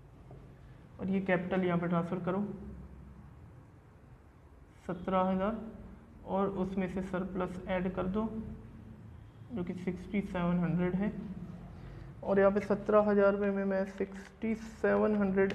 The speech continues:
ऐड कर दूँ तो ट्वेंटी थ्री थाउजेंड एंड सेवन हंड्रेड, ठीक है जी, Plus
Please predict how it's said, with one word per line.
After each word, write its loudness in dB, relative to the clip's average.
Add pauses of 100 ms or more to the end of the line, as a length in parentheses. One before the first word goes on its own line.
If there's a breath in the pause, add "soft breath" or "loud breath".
(100)
ऐड 6
कर 6
दूँ 0 (580 loud breath)
तो -6
ट्वेंटी 0
थ्री 2
थाउजेंड 2
एंड 2
सेवन 0
हंड्रेड, -2 (680)
ठीक -2
है 4
जी, 2 (720 loud breath)
Plus 8